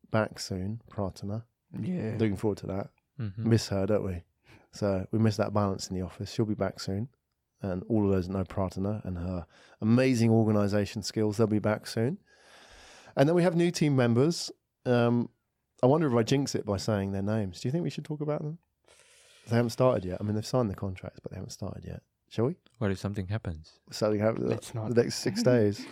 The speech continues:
Speaker 2: <laughs> Let's not.
Speaker 1: <laughs> All right, let's not do that.
Speaker 2: Let's
Speaker 1: Well,
Speaker 2: not do that.
Speaker 1: when they, when they're here, we'll get them on the show. Okay, so we've got a couple of new
Speaker 3: Mm-hmm.
Speaker 1: team members join. We're expanding. We're hiring. And by the way, if you wanna work for Asia's fastest growing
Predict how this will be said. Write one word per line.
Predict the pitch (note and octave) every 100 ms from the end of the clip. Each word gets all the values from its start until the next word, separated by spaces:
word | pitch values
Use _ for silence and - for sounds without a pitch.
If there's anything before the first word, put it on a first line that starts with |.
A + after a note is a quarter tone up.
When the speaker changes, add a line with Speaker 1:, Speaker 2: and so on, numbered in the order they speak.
| -
Speaker 2:
<laughs> | - -
Let's | G#2 -
not. | B2 A#2+
Speaker 1:
<laughs> | C#3+ G3 D#3
All | -
right, | G#2+ G#2+
let's | A#2 A#2
not | A#2
do | A#2+ A2+
that. | A2 G#2+
Speaker 2:
Let's | B2+
Speaker 1:
Well, | C3
Speaker 2:
not | A#2+ B2
do |
that. | A#2+
Speaker 1:
when | E3+ E3
they, | E3+
when | F3+ F3
they're | D#3
here, | D#3 D3+ A#2
we'll | A#2
get | C3
them | A#2+
on | A#2
the |
show. | A2 A#2 G#2+ G#2+
Okay, | A#2 A2+
so | B2+
we've | B2+
got |
a | C3
couple | C#3 C3
of | A2+ A2+ -
new | A2+ A2+ G#2+
Speaker 3:
Mm-hmm. | G2+
Speaker 1:
team | G#2+ G#2+
members | G#2+ G#2 G2+
join. | A#2
We're | C3+ C3+
expanding. | - C3 A#2 G2+ G#2+ -
We're | A#2
hiring. | G#2+ B2+ A2 G#2 A2+ - -
And | C3
by | F3
the | D3
way, | C3+ A2+
if | F#2+ - - - _ A2
you |
wanna | G2+ F#2+
work | F2+ F2+
for | - F#2 F2 - - _ -
Asia's | G2+ F#2 F#2+
fastest | A2 G2 - G2+
growing | - A2 G#2+ G2+